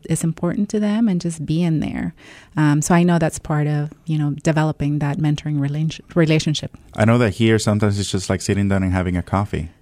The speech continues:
Speaker 1: Mm-hmm.
Speaker 2: And it's like, "What's going through your mind? Like, go ahead and tell me about it." And it's just li-, that listening part
Speaker 1: Mm-hmm.
Speaker 2: is a big component, 'cause sometimes that is just, like, rolling in our heads.
Speaker 1: Mm-hmm.
Speaker 2: But once you're able to, like, verbalize it and talk to someone else, it's kinda like,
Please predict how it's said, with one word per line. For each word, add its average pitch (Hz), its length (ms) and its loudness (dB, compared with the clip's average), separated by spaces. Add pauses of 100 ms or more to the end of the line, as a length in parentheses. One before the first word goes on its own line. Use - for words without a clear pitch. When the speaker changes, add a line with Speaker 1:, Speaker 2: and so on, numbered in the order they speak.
(100)
Speaker 1:
Mm-hmm. 185 160 2
Speaker 2:
And 95 100 2
it's 98 120 -2
like, 98 220 2
"What's 95 200 0
going 104 200 0
through 104 100 0
your 98 100 0 (140)
mind? 60 240 -10 (220)
Like, 87 100 -4
go 87 140 -4
ahead 87 160 -2
and 90 100 -2
tell 98 200 -2
me 98 100 0
about 92 320 -2
it." - 100 -10
And 92 140 0
it's 90 100 -2
just - 260 -2
li-, 95 260 2
that 95 140 0
listening 104 520 0
part 123 320 0 (120)
Speaker 1:
Mm-hmm. 185 240 -4
Speaker 2:
is 95 120 0
a 98 40 2
big 90 220 -2
component, 90 480 -2
'cause 87 140 -4
sometimes 92 580 -2 (340)
that 92 220 0
is 92 140 0
just, 95 160 -2
like, 95 120 0 (120)
rolling 87 260 0
in 90 60 -2
our 85 120 -4
heads. 92 500 -6
Speaker 1:
Mm-hmm. 185 380 -2
Speaker 2:
But 101 100 2
once 92 300 2
you're 92 200 0 (160)
able 98 320 2
to, 87 140 -4
like, 82 200 -4
verbalize 90 540 0
it 80 60 -6
and 82 120 -4
talk 95 200 -2
to 90 80 -4
someone 85 340 -2
else, 92 420 -4 (480)
it's 90 140 -4
kinda 98 240 -2
like, 90 200 -4